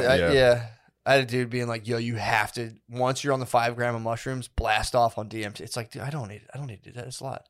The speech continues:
Speaker 1: Yeah,
Speaker 2: It's too
Speaker 1: when I
Speaker 2: much.
Speaker 1: was in college, a lot of the dudes started smoking synths, like,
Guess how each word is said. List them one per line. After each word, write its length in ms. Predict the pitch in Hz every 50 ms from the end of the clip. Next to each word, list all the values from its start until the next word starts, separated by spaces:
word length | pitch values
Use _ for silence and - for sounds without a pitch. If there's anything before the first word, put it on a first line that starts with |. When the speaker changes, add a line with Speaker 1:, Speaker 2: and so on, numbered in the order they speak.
| _ _ _
Speaker 1:
Yeah, 220 | 135 147 135 107
Speaker 2:
It's 100 | - 117
too 60 | 117 127
Speaker 1:
when 80 | 139
I 60 | 165
Speaker 2:
much. 80 | 220 262
Speaker 1:
was 120 | 277 233
in 200 | 240 208 151 139
college, 420 | - - - 135 180 170 123 104 95
a 60 | 95
lot 240 | 98 110 135 170 175
of 80 | 156
the 80 | 139 117
dudes 340 | 104 110 127 139 139 123 -
started 320 | - - 117 120 117 -
smoking 400 | - - 113 117 117 117 117 95
synths, 600 | - - - - - 117 104 - - - - - - - - - - - - _ _ - - - _ _ _ _ _ _ _ _ _ _ -
like, 260 | 101 98 95 -